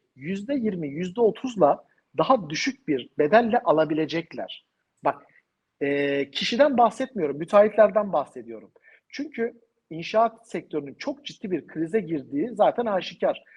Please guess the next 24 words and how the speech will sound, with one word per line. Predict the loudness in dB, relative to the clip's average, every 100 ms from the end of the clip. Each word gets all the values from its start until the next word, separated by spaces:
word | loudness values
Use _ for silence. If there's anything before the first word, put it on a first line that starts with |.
| _
Şimdi | -6 -2
adam | 2 2 0
dönüp | -4 -4 -4
de |
yüzde | -4 -6 -8
yetmiş | -8 -8 -10 -8
beşle, | -8 -6
yüzde | -6 -6 -6
seksenle | -6 -2 -2 -2 0
bankadan | -2 0 0 -2
kredi | 2 2 4
alacağına | 4 2 0 -4 -4 -8 _ _ _
diyecek | -6 -6 -4
ki | -4
yüzde | -2 -2
otuzla | -4 -2 -2
diyecek | -2 -4 0
evimi | 0 0
satayım. | -4 -6 -6 -10
Ki | -8
hala, | 0 4 6 4 2 -6 _ _
halihazırda | 2 4 6 2 0 -12 -10
şu | -6
anda | -6 -4 -6